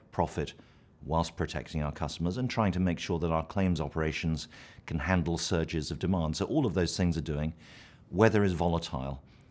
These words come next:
I-, it's very hard to predict one moment to another, and we'll have some great years for weather and some terrible years for weather, and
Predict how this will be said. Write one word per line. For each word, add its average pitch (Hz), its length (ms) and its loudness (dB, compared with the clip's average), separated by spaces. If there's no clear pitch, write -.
I-, 82 160 -6
it's 80 160 -4
very 98 220 4
hard 82 260 0
to - 80 -8
predict 82 440 -2
one 78 240 0
moment 78 260 -2
to 78 100 -4
another, 78 300 -2
and 92 160 0
we'll 85 140 2
have 73 240 -2
some 76 320 -4
great 76 260 -4
years 80 280 -4
for - 120 -8
weather 87 300 -2
and 80 120 -2
some 71 180 -6
terrible 82 360 2
years 76 260 -2
for - 100 -8
weather, 82 340 0
and 80 160 0